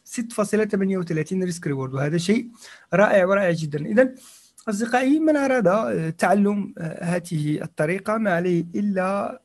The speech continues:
الاتصال بي عبر تليجرام عن طريق هذا الاسم،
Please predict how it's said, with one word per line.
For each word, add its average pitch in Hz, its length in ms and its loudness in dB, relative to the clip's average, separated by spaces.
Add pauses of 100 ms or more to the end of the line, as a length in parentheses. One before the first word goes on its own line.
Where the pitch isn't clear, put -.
الاتصال 170 600 -6
بي 170 280 -4 (280)
عبر 156 440 0 (680)
تليجرام 165 680 2 (1600)
عن 147 60 -8
طريق 147 280 -4
هذا 135 160 -2
الاسم، 180 340 -4